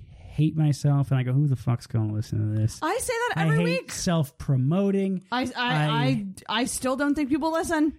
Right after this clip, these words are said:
Speaker 1: I don't. We get three hundred. We get, by the end of a night of our fucking kitchen parties, we'll have ten thousand views.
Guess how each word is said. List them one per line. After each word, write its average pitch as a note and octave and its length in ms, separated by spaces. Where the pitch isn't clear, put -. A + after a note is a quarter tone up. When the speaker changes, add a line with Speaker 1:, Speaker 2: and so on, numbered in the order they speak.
Speaker 1:
I D#3 160
don't. E3+ 580
We A#3+ 120
get G3+ 260
three C#4+ 320
hundred. B3 420
We C#4 120
get, - 520
by A3+ 120
the A3 100
end D4+ 240
of C4 60
a C4 60
night A3+ 340
of D#3+ 120
our F#3+ 120
fucking F#3 480
kitchen G3+ 280
parties, F#3 520
we'll C#3+ 120
have C3+ 120
ten D3 220
thousand C3+ 380
views. A2+ 400